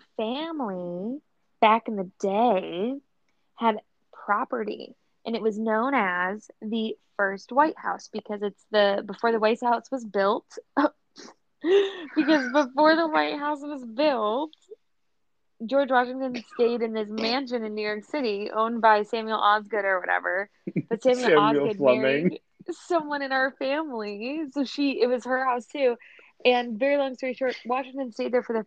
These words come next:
Speaker 1: first year he was in office as the presidency while the White House was being built. So it was, like, the first White House. And so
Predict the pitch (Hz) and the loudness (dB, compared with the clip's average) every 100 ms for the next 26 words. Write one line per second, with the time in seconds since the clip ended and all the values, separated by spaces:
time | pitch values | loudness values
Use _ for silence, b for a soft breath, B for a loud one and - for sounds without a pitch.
0 | _ 220 240 - 226 220 214 220 208 - | _ 0 0 -4 -4 -2 -2 -4 -4 0
1 | 247 285 220 214 208 240 233 220 - 196 | 2 2 -8 -14 -6 -6 -6 -12 -10 -8
2 | 196 196 208 214 214 208 233 247 427 349 | -6 -2 0 -2 -6 -10 -14 2 6 6
3 | - _ _ _ _ 320 330 320 320 311 | 4 _ _ _ _ 4 4 2 0 0
4 | - 302 285 302 330 262 208 B B B | 0 0 0 0 2 2 2 B B B
5 | 285 262 302 277 | 0 4 4 4